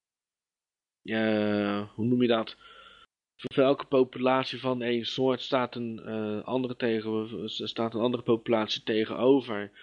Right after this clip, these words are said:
eh, die die soort dan weer, eh, hè, een, dat, dat houdt elkaar in, eh, het houdt elkaar in evenwicht. Ehm, daarom, ehm,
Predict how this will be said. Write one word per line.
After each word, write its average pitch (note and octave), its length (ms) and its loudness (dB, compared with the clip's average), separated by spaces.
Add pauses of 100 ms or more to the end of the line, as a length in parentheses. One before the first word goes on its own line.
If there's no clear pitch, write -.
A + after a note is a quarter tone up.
(640)
eh, A#2 440 2
die A#2 160 -6
die A2 120 -2
soort B2 280 -2
dan A2 140 -2
weer, G#2 220 0
eh, G#2 300 -6
hè, D3 240 -6
een, A2 500 -8 (360)
dat, A2+ 220 -2
dat A#2+ 180 -4
houdt C3+ 180 2
elkaar B2 240 -2
in, A2+ 160 -2
eh, G#2+ 840 -4 (260)
het - 100 -12
houdt F3 160 2
elkaar A2+ 280 -2
in A2 100 -6
evenwicht. D3+ 640 -4 (480)
Ehm, D3 800 2 (640)
daarom, D#3 680 2
ehm, B2 640 -2